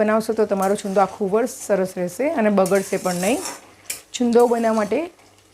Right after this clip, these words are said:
ખૂબ નાની નાની વસ્તુનું ધ્યાન રાખવું પડે છે, તો હું તમને કહેતી જઈશ. એક દિવસ માટે ભેગી કરીને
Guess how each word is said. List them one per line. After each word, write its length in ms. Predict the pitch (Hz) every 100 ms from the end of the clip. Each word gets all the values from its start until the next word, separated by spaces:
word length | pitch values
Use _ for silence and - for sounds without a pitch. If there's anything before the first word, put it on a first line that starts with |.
| -
ખૂબ 200 | 247 226
નાની 200 | 214 214 208
નાની 260 | 208 214 233 - - _ - _ -
વસ્તુનું 400 | 208 - 214 208 196
ધ્યાન 180 | 196 180
રાખવું 260 | 175 180 185
પડે 220 | 175 175 185
છે, 80 | 165 - - _ _ _ - - - - _ _ - _ - -
તો 40 | 196
હું 80 | 208 202
તમને 200 | 202 202 190
કહેતી 300 | 175 170 170
જઈશ. 180 | 170 - - - _ _ - 254
એક 80 | 214
દિવસ 220 | 247 240 247
માટે 240 | 226 214 220 - - _ _ _ _ _ _ - -
ભેગી 320 | 202 220 208
કરીને 260 | 208 202